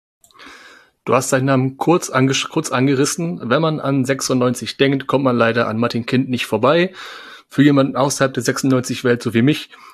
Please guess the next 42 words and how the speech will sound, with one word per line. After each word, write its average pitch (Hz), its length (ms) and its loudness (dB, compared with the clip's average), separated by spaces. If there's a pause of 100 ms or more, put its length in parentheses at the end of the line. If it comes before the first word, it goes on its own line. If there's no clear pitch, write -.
spielt 135 340 0
sich 135 160 -2
Herr 127 120 2
Kind 123 540 0
wie 131 120 2
der 131 120 4
König 127 260 -2
von 117 140 -10
Hannover 127 400 2
auf 151 260 2
und 123 260 0 (500)
der 131 520 -2
einfach 135 400 -2
nicht 131 260 -2
aus, - 300 -6 (140)
äh, 117 340 -8
aus, - 640 -6 (100)
äh, - 60 -18 (920)
also - 160 -14
von 127 120 2
der 127 80 2
Bildfläche 131 380 -2
verschwinden 151 440 2
möchte. 135 400 4 (400)
Und 139 100 -2
man 127 140 4
stand 135 260 2
deswegen 131 340 2
schon 127 240 2
vor - 160 0
ein 123 60 2
paar 127 140 -2
Monaten 123 320 0
wieder 123 160 2
landesweit 131 340 2
in 117 80 -6
den 117 80 -2
Schlagzeilen. 120 640 0
Und 113 220 -2 (640)
Hannover 135 280 2
sechsundneunzig 170 720 2
ist 139 340 -4